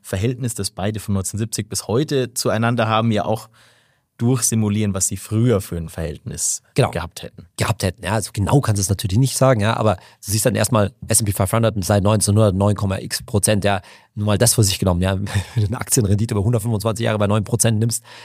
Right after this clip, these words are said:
Speaker 2: ich hab's nie ausgerechnet, ja. Aber da brauchst du nicht hundertfünfundzwanzig Jahre warten, da bist du schon ziemlich schnell durch. Ja, das, also durch meine ich im Sinne von, hast du ausgesorgt, ja. Also neun Prozent oberhalb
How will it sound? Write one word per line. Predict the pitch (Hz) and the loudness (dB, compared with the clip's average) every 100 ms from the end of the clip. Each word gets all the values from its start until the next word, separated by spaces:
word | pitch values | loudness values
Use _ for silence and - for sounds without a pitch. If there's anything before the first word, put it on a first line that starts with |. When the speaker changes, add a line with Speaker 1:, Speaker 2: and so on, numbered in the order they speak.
| - | -8
Speaker 2:
ich | - | -4
hab's | 113 120 | -2 -2
nie | 127 | 2
ausgerechnet, | 120 - 107 - - - | 2 2 -2 -6 -4 -2
ja. | 101 - | -2 -2
Aber | 92 87 - - - - _ _ _ | -4 -4 -8 -20 -20 -20 _ _ _
da | - | -6
brauchst | 101 104 | -2 0
du | 113 | 0
nicht | 101 | 0
hundertfünfundzwanzig | 113 101 104 104 92 98 | -2 0 0 0 0 -2
Jahre | 95 | 0
warten, | 90 78 | 0 -2
da | 82 | -10
bist | 82 | -10
du | - | -10
schon | 98 92 | -8 -4
ziemlich | 113 - | -4 -4
schnell | 98 | -6
durch. | 95 98 - - - | -6 -8 -8 -12 -6
Ja, | 107 110 | -2 0
das, | 95 - | -2 -6
also | 95 82 | -12 -12
durch | 78 104 - | -6 -6 -6
meine | 92 | -8
ich | 85 | -8
im | 101 | -6
Sinne | 95 | -6
von, | 87 92 85 - - | -4 -6 -8 -14 -6
hast | 107 - | -2 0
du | |
ausgesorgt, | 95 104 - - - - | 0 -2 0 -2 -4 -8
ja. | 50 | -8
Also | - | -8
neun | 85 87 92 | -8 -6 -6
Prozent | 92 95 90 | -6 -8 -8
oberhalb | 101 87 87 | -6 -6 -6